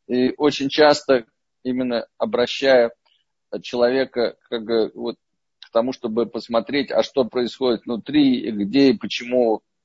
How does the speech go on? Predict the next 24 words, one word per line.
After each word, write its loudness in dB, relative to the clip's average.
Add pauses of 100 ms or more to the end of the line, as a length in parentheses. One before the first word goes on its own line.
(280)
и -8
зачем 6
ему 6
нужна 4
эта 2
остановка, 2
да, 2
то 0 (300)
вещи 0
сразу 4
начинают -2
меняться. -4 (1300)
Теперь 4
очень 2
интересное, 2 (140)
э, 2
замечание, 0
сделанное 2
нашим -4
мудрецами 0
по 4
поводу 0
вот -4
серебряных 0